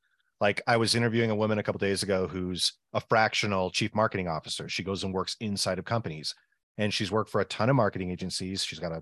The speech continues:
t-, lot of experience. But when I said, "Who could I find for you that could help your operations and make it easier? You know, do you need a virtual assistant? Do you need a bookkeeper?" Whatever. She said, "Well, I, I'm a marketing person. I don't really want anyone to know that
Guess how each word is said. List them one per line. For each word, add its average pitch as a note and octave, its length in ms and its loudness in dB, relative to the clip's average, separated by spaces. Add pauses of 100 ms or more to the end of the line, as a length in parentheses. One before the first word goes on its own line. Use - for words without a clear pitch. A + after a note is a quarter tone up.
(160)
t-, - 100 -12 (360)
lot G#2 260 4
of D3 60 4
experience. E2 600 -4 (680)
But A#2+ 180 6
when B2+ 120 4
I B2+ 80 6
said, C3+ 420 6 (480)
"Who D#3 180 6
could D#3 160 2
I A#2+ 140 8
find A2+ 440 2
for - 120 -8
you F2+ 220 -2
that F2+ 120 0
could E2 140 -6
help G2+ 300 0
your F2+ 160 2
operations F2 600 -2
and F2 80 -6
make E2+ 160 -8
it E2+ 60 -6
easier? G2 560 -4
You F2+ 80 -8
know, E2+ 100 -6
do F#2 100 -8
you F2+ 100 -6
need F2+ 140 -6
a E2 40 -10
virtual E2+ 340 -8
assistant? A2 580 -4
Do - 80 -12
you E3 60 -8
need E3 140 -8
a D#3 40 -10
bookkeeper?" G2+ 460 -6
Whatever. F2 400 -4 (380)
She - 140 -8
said, A2 180 0
"Well, A#2+ 240 6
I, A2 180 2 (460)
I'm C#3+ 180 6
a C3 40 6
marketing A#2+ 400 2
person. F#2+ 440 -2
I G#2 80 0
don't B2+ 220 2
really B2 200 4
want G2+ 240 4
anyone F#2+ 240 0
to - 100 -8
know F#2+ 260 4
that F2 200 0